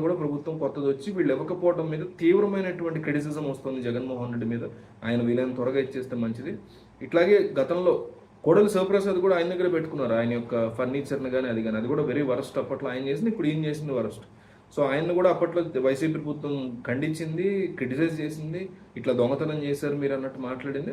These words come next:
Definitely అది వీళ్ళకి కూడా అప్లై అవుతుంది. అంతకుముందు వైసీ, టీడీపీ వాళ్ళు చేసి ఉంటే వాళ్ళకి అప్లై అవుతుంది. రేపొద్దున దిగిపోతే, ఒకవేళ టీడీపీ వాళ్ళు ఇరవై తొమ్మిదిలో దిగిపోతే వాళ్ళకి ఇది అప్లై అవుతుంది. So ప్రభుత్వం యొక్క సొమ్ముని, అదొక చిన్న పిన్నీస్ అయినా సరే, definitely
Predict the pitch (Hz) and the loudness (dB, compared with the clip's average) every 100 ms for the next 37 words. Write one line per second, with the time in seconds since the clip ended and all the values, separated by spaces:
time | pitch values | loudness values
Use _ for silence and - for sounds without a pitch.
0 | 226 196 208 214 220 180 165 175 180 175 | 0 0 2 2 2 2 4 2 2 0
1 | 160 170 170 165 202 - - - 110 107 | 0 0 -2 -4 -10 -12 -20 -16 -8 -4
2 | 156 160 190 214 - 180 180 190 - 180 | -2 0 4 4 4 2 2 0 0 0
3 | 180 185 170 160 160 156 135 123 143 160 | 2 2 2 2 -2 -2 2 4 4 2
4 | 160 165 160 156 156 175 - - - - | 0 2 2 2 -2 -8 -10 -18 -20 -20
5 | - - 196 214 202 196 196 196 196 170 | -20 -20 -4 4 6 6 4 4 2 2
6 | 165 175 180 147 143 156 160 147 147 147 | 2 2 2 2 4 4 4 2 0 0
7 | 143 131 139 139 131 127 123 123 117 123 | 0 2 0 0 -4 -4 -4 -6 -6 2
8 | 120 120 117 120 120 123 113 104 - - | 2 2 0 -2 -2 -2 -2 -4 -8 -14
9 | - - 165 - 110 120 - 185 180 175 | -12 -6 -6 -4 -6 -6 -4 -4 -4 -4
10 | - 165 156 131 160 170 - - 113 120 | -4 -6 -6 -4 -4 -4 -6 -10 -12 -12
11 | 120 123 147 - 135 170 160 156 151 147 | -10 -8 -8 -6 -4 -4 -2 -2 -2 -4
12 | 147 - - - - - 117 117 151 147 | -6 -8 -14 -20 -20 -6 -2 -2 -2 -4
13 | 147 214 | -4 -2